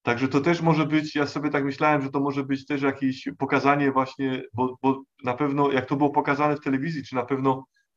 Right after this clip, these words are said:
odgrywane, czy, czy ten, to, to na pewno dużo ludzi wpadło też w te sidła i to może być też pokazane albo ze znakiem zapytania, są ci Kliczko prawdziwi, czy kto to jest,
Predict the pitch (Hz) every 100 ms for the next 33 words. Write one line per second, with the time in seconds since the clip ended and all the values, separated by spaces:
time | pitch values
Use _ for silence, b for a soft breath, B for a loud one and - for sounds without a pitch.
0 | _ _ 131 156 147 139 135 127 - 131
1 | 110 - 123 139 147 151 135 135 131 131
2 | 143 143 139 139 143 147 139 139 - -
3 | 151 143 117 127 104 - _ _ _ _
4 | - 127 - 131 135 151 - - _ b
5 | b b b b _ - 110 139 147 143
6 | 139 139 156 156 151 147 139 147 151 147
7 | 135 131 139 139 123 _ _ _ _ _
8 | - - 104 98 101 127 123 147 156 131
9 | 135 139 135 143 147 135 147 139 143 156
10 | 156 147 139 131 117 139 175 175 147 113
11 | 135 131 131 160 160 -